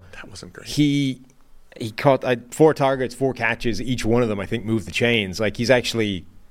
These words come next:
Speaker 2: becoming a, a significant part of this offense. Um, and I, is, like, a player worth watching, like, assuming he doesn't throw the ball to the defense again. That's a, he's a useful player that they can, um, target.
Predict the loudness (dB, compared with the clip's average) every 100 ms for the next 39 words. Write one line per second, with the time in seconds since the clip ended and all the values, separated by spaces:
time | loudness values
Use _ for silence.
0 | -12 -10 -2 0 2 2 0 -2 -2 -4
1 | -6 -6 -6 -6 -2 -2 -4 -4 -2 -2
2 | -4 -4 -4 -8 -10 -12 -20 -16 -6 -4
3 | -2 -2 -4 -8 -14 -20 -20 -20 _ -2
4 | 0 0 -2 -6 -8 -8 -10 -12 -20 -18
5 | -20 _ -16 -6 0 2 2 0 0 -2
6 | -2 -10 -10 -4 -2 0 0 -2 -2 -2
7 | -2 0 0 0 -4 -4 -4 -8 -10 -12
8 | -12 -14 -20 -20 -20 -20 -20 -20 -20 -20
9 | -18 -12 -6 -6 -4 -4 -2 -4 -2 -2
10 | -4 -4 -6 -8 -10 -6 -2 -2 -4 -10
11 | -10 -10 -12 -16 -20 -18 -12 -10 -12 -12
12 | -6 -6 -6